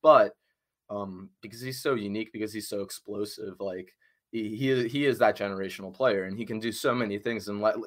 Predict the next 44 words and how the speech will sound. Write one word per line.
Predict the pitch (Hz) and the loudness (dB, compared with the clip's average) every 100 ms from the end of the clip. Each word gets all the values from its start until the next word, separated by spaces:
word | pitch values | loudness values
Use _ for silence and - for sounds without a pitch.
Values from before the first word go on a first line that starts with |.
| 117 113 - | -6 -4 2
I | 131 | 2
think | 175 | 2
you | 151 | -2
said | 156 127 | 0 0
it | 110 | 0
perfectly. | 110 - - 98 | -2 -4 -10 -8
He's | 110 101 98 _ _ _ _ | -6 -6 -8 _ _ _ _
Patterson | - 120 127 135 - 135 131 92 | 2 4 6 2 0 -4 -4 -6
on, | 98 101 | -6 -2
on | 107 | -2
steroids | 101 - 104 95 87 87 - | -2 -2 -2 -2 -6 -10 -10
to | 101 | -10
me. | 92 | -4
That's | 95 117 - | 0 0 0
the | - 120 | -4 -4
only | 107 104 | -2 -4
comparison | 107 98 101 98 98 110 | -8 -6 -4 -4 -6 -12
I | 98 | -12
can | 98 98 | -12 -12
even | 95 87 | -12 -14
think | 101 95 | -12 -12
of | 95 | -10
anymore | 95 92 92 95 | -10 -10 -10 -12
for | - | -14
Deebo, | 98 107 107 95 90 | -6 -4 -2 -2 -4
because, | 98 98 95 92 - _ _ _ - | -8 -6 -4 -6 -10 _ _ _ -10
um, | 92 90 92 92 _ _ - | -6 -6 -8 -12 _ _ 0
you | 131 | 6
know, | 110 | 6
I | 123 | 8
know | 143 | 6
people | 156 147 143 | 4 -2 2
try | 139 | 4
to | 127 | 4
compare | 123 110 120 123 | 2 -2 2 2
him | 117 | 0
to | 107 | 2
guys | 110 110 | 4 4
like | 104 98 107 | 2 -4 -4
Anquan | 117 - 113 101 | -4 -2 -4 -2
Boldin | 107 110 110 110 | -2 -2 -2 -4
or | 95 | -4
Percy | 110 107 101 | -4 -4 -2
Harvin. | 101 104 120 127 123 | 0 0 -2 -6 -10